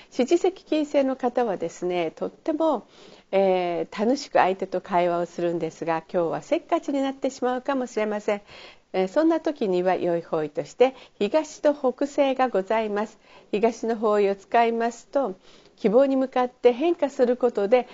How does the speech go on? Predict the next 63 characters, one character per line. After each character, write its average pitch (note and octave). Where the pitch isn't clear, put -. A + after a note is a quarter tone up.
早 F#3+
く F#3
結 F3+
果 D4
を C#4
出 C#4
す C#4
こ C#4
と D4+
が D#4
で F#3
き G3
る F3
方 E3
位。 D3
北 G#3+
西 A#3+
の A#3
方 A3+
位 G#3
を G#3
使 B3
い A#3+
ま A#3+
す -
と A3+
相 G3+
手 G3+
の G#3
話 G3+
を F#3+
上 D4+
手 D#4+
に D4
聞 B3+
く C4+
こ B3+
と F#3+
で A3
正 C#4+
し -
い -
決 G#3+
断 F#3+
が F#3
で F3+
き F#3+
る F#3
方 F3
位 E3+
と -
な D#3+
る D#3
で D#3+
し -
ょ D#3+
う。 -
八 A#3
白 D#4+
土 A#3
星 A#3+
で G#3+
す。 -